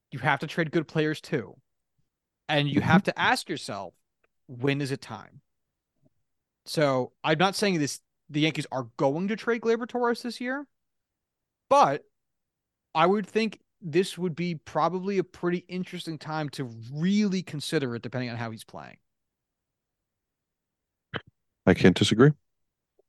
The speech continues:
Speaker 1: Uh, all right, so that brings us to shortstop, which, again, is really interesting. Shortstop is Anthony Volpe, who got called up, or not called up, but officially declared as the, uh, <laughs> as Brian Cashman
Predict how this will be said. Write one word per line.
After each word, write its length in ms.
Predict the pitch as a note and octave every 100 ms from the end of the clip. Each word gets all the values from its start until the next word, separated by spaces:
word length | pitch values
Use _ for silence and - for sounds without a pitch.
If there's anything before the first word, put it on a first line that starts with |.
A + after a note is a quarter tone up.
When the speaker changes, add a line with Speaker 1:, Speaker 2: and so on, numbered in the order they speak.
| _ _ _ _ _ _ _ _ _ -
Speaker 1:
Uh, 220 | D#3+ F#3 -
all 80 | A#3+
right, 160 | C3
so 340 | - F#3 F#3 F#3
that 160 | G3+
brings 160 | B3 A#3+
us 80 | A3
to 80 |
shortstop, 500 | A3+ D#4 E4 D#3+ A2
which, 200 | B2+ D3
again, 260 | F#3 C4 D#3+ -
is 360 | F3+ A3+ A#3 -
really 600 | C3 A#2 C#3 C#3 C3+ D3+
interesting. 580 | G3 A3+ E3+ - D#2 D2
Shortstop 580 | - D#3+ F3+ - G#3 G3+
is 360 | D#3+ D3 D3+ - _ -
Anthony 460 | D#3 F3+ G#3+ G3
Volpe, 360 | F3+ A#3+ C#4+ A#2
who 120 | B2+
got 180 | C3+ C3
called 380 | - D3 E3 D3
up, 240 | C3 - -
or 240 | D3 C#3 D3
not 180 | D3+ -
called 220 | B2 A#2
up, 60 |
but 120 | A2 A#2+
officially 520 | - E3 - D#3 C3+
declared 640 | B2+ - F#3 C#3 G#2+ C3 - -
as 200 | A#2+ A#2+ -
the, 360 | B2+ A#2+ A#2+
uh, 180 | A2 A2+ A2+ - D3+
<laughs> 260 | A#2 -
as 120 | C3+
Brian 280 | B2+ D3 C#3+
Cashman 480 | C3 C3 B2+ C3